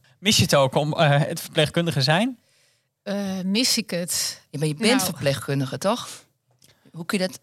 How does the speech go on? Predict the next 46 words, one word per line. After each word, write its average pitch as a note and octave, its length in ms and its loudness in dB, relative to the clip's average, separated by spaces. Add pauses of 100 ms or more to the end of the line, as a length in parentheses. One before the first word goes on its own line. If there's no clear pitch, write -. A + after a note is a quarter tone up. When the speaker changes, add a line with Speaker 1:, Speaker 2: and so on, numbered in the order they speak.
(100)
Speaker 1:
Ja, C#3 300 2
Speaker 3:
zelf- C#3 100 4
Speaker 1:
nee, D3 140 4
zo D#3 180 2
be-, D3 100 -2
ja, D3 140 4
ja, C3+ 160 4
precies. - 420 0
Speaker 3:
Ja. E3 200 0
Speaker 1:
De, C3+ 340 2
hoe C3+ 140 -2
zeg C#3 160 0
ik C3 100 0
dat B2+ 160 0
even? A#2 380 0 (580)
Speaker 3:
Nou, B2+ 680 4
Speaker 1:
Ehm, - 200 2
Speaker 3:
de G3+ 100 4
nieuwe G3+ 300 4
rol. E3+ 440 2
Je - 60 -14
Speaker 2:
Ja, F#3+ 80 0
Speaker 3:
hebt A3 120 0
een A3+ 80 0
Speaker 2:
je G#3+ 80 2
Speaker 3:
nieuwe G#3+ 200 4
Speaker 2:
nieuwe E3+ 200 2
Speaker 3:
rol. G#3 60 4 (140)
Speaker 2:
rol. A#4 120 -2 (100)
Speaker 1:
Ja. C3+ 160 -6
Speaker 3:
Dus G#3+ 120 2
Speaker 2:
Ja. G3 80 -2
Speaker 3:
je, - 160 -4
je, F#3+ 340 -4
je G3 120 -6
hebt, F#3+ 140 -2
je - 120 -10
hebt F3+ 180 -4
een - 60 -10
nieuwe F3+ 200 -4
rol G3+ 160 0
gekregen, D#3 340 -6
ook E3 100 -8
binnen D#3 240 -2
het D3 180 -10
team. A#3 360 -2